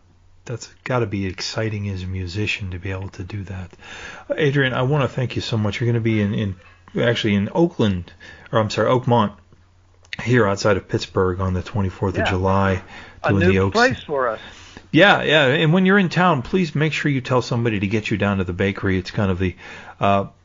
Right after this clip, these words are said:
Speaker 1: between that and the golf course, the two things that Oakmont is, is certainly famous for. The U S Open has been there, uh, several times, and Oakmont Bakery is kind of a destination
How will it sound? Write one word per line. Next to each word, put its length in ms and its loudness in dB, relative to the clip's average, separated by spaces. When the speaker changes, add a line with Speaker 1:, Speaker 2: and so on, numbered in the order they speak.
Speaker 1:
between 540 -2
that 100 4
and 100 0
the 60 0
golf 300 2
course, 300 -6
the 100 -6
two 180 -4
things 380 -2
that 140 -4
Oakmont 460 -4
is, 200 -10
is 160 -10
certainly 320 -8
famous 320 -2
for. 180 -6
The 80 -4
U 140 -2
S 100 -10
Open 240 -6
has 100 -10
been 220 -10
there, 260 -8
uh, 160 -12
several 320 -6
times, 380 -6
and 100 -6
Oakmont 380 -2
Bakery 440 -4
is 220 -10
kind 180 -2
of 80 -2
a 60 0
destination 920 -4